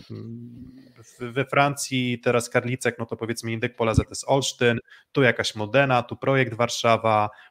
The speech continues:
e, tu Trefl Gdańsk i tak sobie myślisz, no, no solidnie, wszystko wygląda solidnie, ale niewiele jest tam, am, takich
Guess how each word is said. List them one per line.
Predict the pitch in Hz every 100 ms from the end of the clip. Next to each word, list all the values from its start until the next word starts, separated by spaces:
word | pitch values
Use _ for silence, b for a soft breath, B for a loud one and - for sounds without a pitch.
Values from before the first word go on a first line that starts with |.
| _ 113
e, | 113
tu | 107 139
Trefl | 131 101 -
Gdańsk | 107 131 131 123 -
i | -
tak | -
sobie | - 120
myślisz, | 120 - 123 -
no, | 160 160
no | 160
solidnie, | 165 185 170 117 107
wszystko | - - - 135
wygląda | 135 135 127
solidnie, | - 127 139 143 143
ale | 131 123
niewiele | 123 117 113 104
jest | - -
tam, | 107 104 b b b
am, | 120 110 107 107 107 107
takich | 117 - -